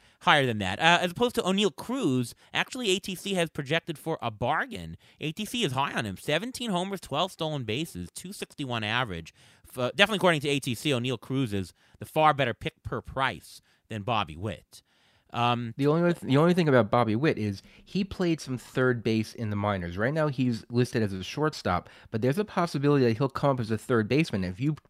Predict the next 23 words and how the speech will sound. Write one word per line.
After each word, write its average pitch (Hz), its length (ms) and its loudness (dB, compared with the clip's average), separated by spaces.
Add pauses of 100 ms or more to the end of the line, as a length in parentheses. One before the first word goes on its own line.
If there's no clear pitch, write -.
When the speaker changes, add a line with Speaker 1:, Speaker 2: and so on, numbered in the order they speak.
Speaker 2:
put 143 100 2
him 151 100 0
at 117 80 -4
third 117 300 2
base, 135 380 0 (500)
that 196 200 2
may 220 160 6
not 190 220 2
be 170 140 4
that 131 200 2
bad 202 180 2
because 120 260 -2
third 165 180 2
base 143 160 2
is 110 80 -2
kinda 123 260 2
shallow 156 360 0
this 82 200 -6
year. - 200 -12 (520)
Speaker 1:
Yeah, 175 300 4 (100)
I 208 140 2
think, 294 260 -2
uh, 190 80 0